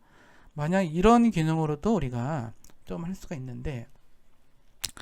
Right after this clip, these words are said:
예를 들어서 우리가 요거를 지우개라는 기능이 있어요. 지우개 이레이저 툴을 클릭하시고 요거를 좀 저는 요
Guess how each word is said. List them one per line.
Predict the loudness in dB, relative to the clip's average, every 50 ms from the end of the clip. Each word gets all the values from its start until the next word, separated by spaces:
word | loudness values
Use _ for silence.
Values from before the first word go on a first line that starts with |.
| -20 -20 -20 -20 -20 -20 -20 -18 2 6
예를 | 8 8 10 10 10
들어서 | 10 8 6 4 4 2 2 2 2 2 2 0 -2 -4 -6 -8
우리가 | -8 -8 -6 -4 -2 0 2 2 2 2 -2 -8 -20 -20 -20 -20 -20 -20 -20 -20 _ -12 -10
요거를 | -10 -6 -4 -4 -2 -2 -4 -4 -6 -8
지우개라는 | -10 -8 -4 -2 2 4 4 4 4 2 0 2 2 2 4 4 2 2 0 -2 -2 -6 -6
기능이 | -6 -6 -6 -6 -8 -12 -12
있어요. | -12 -12 -10 -10 -10 -10 -10 -12 -14
지우개 | -16 -14 -12 -10 -10 -10 -10 -8 -6 -6 -6 -6 -4
이레이저 | -4 -2 -2 -2 -2 -2 -4 -8 -8 _
툴을 | -10 -10 -10 -10 -10 -16 -20 -20 -20 _ -20 _ -18 -18 -14 -14 -14 -10
클릭하시고 | -6 -6 -6 -4 -4 -6 -6 -6 -10 -12 -10 -8 -6 -4 -2 0 0 0 -2 -4 -8 -20 -20 -20 -20 -20 -20 -20 -20 _ _ -2
요거를 | 0 2 2 2 2 2 2
좀 | 0 0 0 -2 -2
저는 | 0 0 0 0 0 0 0 -2 -2 -4 -8 _ _ -12 -10
요 | -10 -10